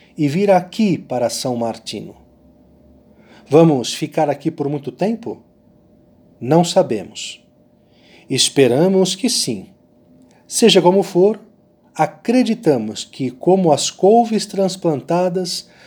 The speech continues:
nosso oratório haverá de crescer em número de jovens que amam a virtude. Crescerá o interesse pelo canto, música, escolas noturnas e também diurnas.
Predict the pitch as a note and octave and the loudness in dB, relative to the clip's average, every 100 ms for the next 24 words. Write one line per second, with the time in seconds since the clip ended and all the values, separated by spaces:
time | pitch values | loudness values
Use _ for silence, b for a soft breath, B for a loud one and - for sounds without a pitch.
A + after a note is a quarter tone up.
0 | b C3 E3+ F3 G3 F#3 E3+ E3+ F3 F3 | b 2 4 2 0 0 0 0 0 0
1 | D#3+ D#3+ E3 E3 E3 G3 E3+ - F#3 F3 | 0 0 -2 -4 -4 0 0 0 2 4
2 | D#3+ D3 D#3+ A#3 A3 G#3 E3+ E3+ B2+ C#3+ | 4 2 2 4 4 2 -2 -2 2 2
3 | C#3+ C#3 - C#3 B2+ E3 G#3+ G#3+ G#3+ G#3 | 0 -4 -6 -4 0 4 4 2 2 2
4 | G3+ G3 F#3 E3+ F3+ C3 - - _ _ | 0 0 -2 -2 -2 -2 -6 -20 _ _
5 | _ _ _ _ _ _ _ _ _ - | _ _ _ _ _ _ _ _ _ 0
6 | E3+ F3 - E3+ F3+ F3+ F#3+ F3+ E3+ D#3 | 4 4 2 2 2 4 2 0 0 2
7 | G#3 G3+ G3+ F3 F3+ E3+ - G3 F#3+ C3+ | 2 0 -4 -2 0 0 2 4 4 0
8 | - A2 A#2+ G3+ G3+ B2+ A2+ - - - | -8 -10 -4 -2 -2 -4 -8 -12 -16 -16
9 | _ b b b - - G3+ G3+ E3+ F3+ | _ b b b -2 4 6 6 4 2
10 | E3+ - A3 A3+ G#3 F3 F#3+ F#3 D#3 D3 | -2 -2 -2 0 0 0 -2 -2 -2 -2
11 | D3+ C3 A2+ G2 F#2 E2 - - - | -2 -4 -6 -6 -12 -16 -14 -14 -16